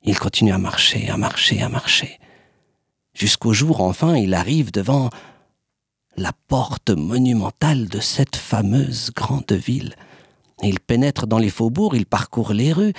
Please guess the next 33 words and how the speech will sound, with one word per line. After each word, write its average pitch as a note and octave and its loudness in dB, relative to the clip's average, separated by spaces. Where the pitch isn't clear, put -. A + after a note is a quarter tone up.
et B2+ 2
il A2+ 2
est A#2+ 0
très E3+ 0
impressionné D#3 0
par - -4
toutes F#3+ -6
ces F#3 0
maisons D#3 2
serrées D#3+ 0
les C#3 0
unes E3+ 2
contre D#3 -2
les F#3 0
autres. A3 -2
Et D#3 2
toutes D#3 -12
ces - 0
têtes - -4
inconnues D3+ 2
qu'il C3 0
croise, A#3 2
il G3 0
salue F3 0
les F3 0
gens. A#3+ 0
Les F3+ 0
gens G3+ 2
ne G3+ 2
lui G3 2
répondent F#3+ 0
même F#3+ 2
pas. E3+ -2